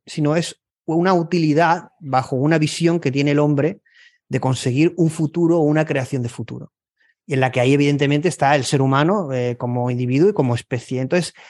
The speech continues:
lo que cabría preguntarnos, y tú ahí lo has, lo has comentado bien, es: ¿cuál es el fin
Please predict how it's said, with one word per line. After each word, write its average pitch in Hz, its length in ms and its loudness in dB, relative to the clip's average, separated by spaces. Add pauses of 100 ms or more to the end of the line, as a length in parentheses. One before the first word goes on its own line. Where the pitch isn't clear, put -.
(240)
lo 143 140 2
que 143 120 -2
cabría 170 280 2
preguntarnos, 202 600 -2
y 135 60 -12
tú 151 140 -2
ahí 165 100 2
lo 165 100 2
has, - 220 -6
lo 151 100 -8
has 135 80 -10
comentado 147 360 -2
bien, 151 160 0
es: 156 260 -6 (840)
¿cuál 208 200 2
es 220 100 0
el 190 120 2
fin 127 460 0